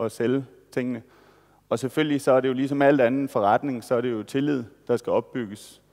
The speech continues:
Øhm, vi har jo også som virksomhed skulle opbygge tillid hos, øh,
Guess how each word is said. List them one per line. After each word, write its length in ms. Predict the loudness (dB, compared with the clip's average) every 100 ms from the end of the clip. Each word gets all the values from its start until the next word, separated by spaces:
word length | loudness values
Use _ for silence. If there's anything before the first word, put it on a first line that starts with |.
| _ _ _ _ -2
Øhm, 920 | 2 4 4 2 -2 -6 -8 -8 -10 -16 _ _ _ _
vi 120 | 0
har 100 | 4
jo 80 | 4
også 180 | 4 0
som 120 | -2
virksomhed 500 | -2 -2 -2 -2 -4
skulle 200 | 0 2
opbygge 320 | 2 -2 -10 -4
tillid 380 | -2 0 0 -4 0
hos, 360 | 0 0 -2
øh, 420 | -2 -2 -2 -4